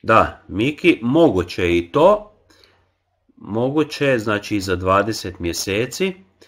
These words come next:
ali, e, mi se nadamo da ćemo i mi ubrzati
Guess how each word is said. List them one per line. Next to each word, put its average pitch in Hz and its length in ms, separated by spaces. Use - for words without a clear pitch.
ali, 131 600
e, 110 420
mi 139 160
se 131 180
nadamo 113 480
da 98 240
ćemo 95 320
i 123 100
mi 151 120
ubrzati 135 760